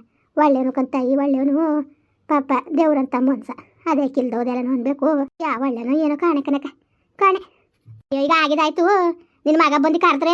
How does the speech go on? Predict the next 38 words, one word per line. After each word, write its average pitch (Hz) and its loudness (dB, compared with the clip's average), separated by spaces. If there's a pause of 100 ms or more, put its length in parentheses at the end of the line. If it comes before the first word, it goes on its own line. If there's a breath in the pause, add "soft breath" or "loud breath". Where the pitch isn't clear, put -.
ಹೋಗಿ 320 2
ನಗ್ನಗಿತವ. 311 2 (440 soft breath)
ನಿನ್ 302 0
ಸೊಸೆ 339 2
ಮೊಮ್ಮಗಿನ್ 320 0
ನೋಡ್ಕೊಂಡು 320 0
ಅಚ್ಚುಕಟ್ಟಾಗಿ 330 -2
ನಿನ್ 320 0
ಮಗನ್ 294 0
ಕೂಟೆ 320 0 (140)
ಮಾತಾಡ್ಕೊಂಡು 311 -2
ನಿನ್ 330 0
ಗಂಡನ್ 277 0
ಕೂಟೆ 320 0 (480 loud breath)
ಚಂದಾಗಿ 330 4
ಇರೋಗು. 349 4 (200)
ಹೋಗಿ 330 2
ಏನ್ 330 4
ಬದುಕು 330 2
ಬಾಳಿಲ್ವಾ? 339 2 (560 soft breath)
ಎಲ್ಲ 302 2
ಬೇಕಾದಂಗಿದ್ದದಂತಲ್ಲ, 320 2 (520 soft breath)
ಅಚ್ಚುಕಟ್ಟಾಗಿ 320 2
ಇರೋಗು 320 2
ಹೋಗಿ. 320 0 (160)
ನಿನ್ಗೆ 320 2
ಏನ್ 311 2
ಕಮ್ಮಿ 320 2
ಆಗಿದ್ದದು? 330 0 (400 soft breath)
ನೀನ್ 330 6
ಇರ್ನಾರ್ದಕ್ಕೆ 311 0
ಹಿಂಗ್ 330 2
ಮಾಡ್ಕೊಂಡಿದ್ಯಾ 302 0
ಅಷ್ಟ್ 294 -2
ಬಿಟ್ರೆ 302 -2
ಇನ್ನೇನ್ 311 2
ತೊಂದ್ರೆ 311 0
ಆಗಿದ್ದದು? 320 0